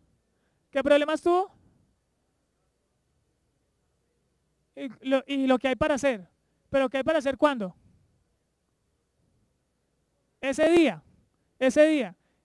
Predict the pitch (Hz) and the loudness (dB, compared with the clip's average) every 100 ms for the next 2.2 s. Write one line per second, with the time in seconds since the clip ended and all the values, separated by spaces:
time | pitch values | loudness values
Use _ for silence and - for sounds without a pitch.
0 | _ 254 226 311 226 196 - - 269 277 | _ -10 -2 -4 -4 -16 -20 -10 -6 -6
1 | 294 339 403 403 - 330 330 370 381 349 | -4 -2 0 -2 -2 -2 0 2 2 2
2 | 208 | 0